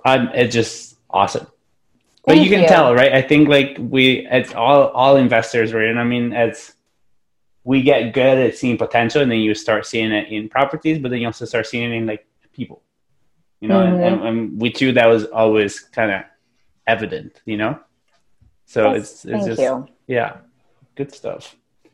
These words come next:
Speaker 2: I really
Speaker 1: Um,
Speaker 2: appreciate that.
Speaker 1: Yeah. So what do you think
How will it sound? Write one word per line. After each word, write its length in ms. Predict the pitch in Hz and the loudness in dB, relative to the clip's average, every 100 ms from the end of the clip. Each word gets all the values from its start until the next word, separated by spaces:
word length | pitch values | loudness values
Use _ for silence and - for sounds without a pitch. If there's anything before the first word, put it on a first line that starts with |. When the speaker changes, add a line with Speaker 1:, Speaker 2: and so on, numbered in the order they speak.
| - | -16
Speaker 2:
I 60 | 226 | -4
really 100 | 226 | 4
Speaker 1:
Um, 320 | 185 131 123 | 6 6 4
Speaker 2:
appreciate 300 | 110 113 135 | 0 -4 -8
that. 240 | 135 131 - _ - | -8 -12 -14 _ -4
Speaker 1:
Yeah. 300 | 135 151 - - _ _ | 0 0 -2 -12 _ _
So 320 | - 170 156 | 0 4 6
what 300 | 131 147 180 | 6 4 4
do 100 | 180 | 2
you 80 | 196 | -4
think 460 | 196 180 170 160 | 0 0 0 -2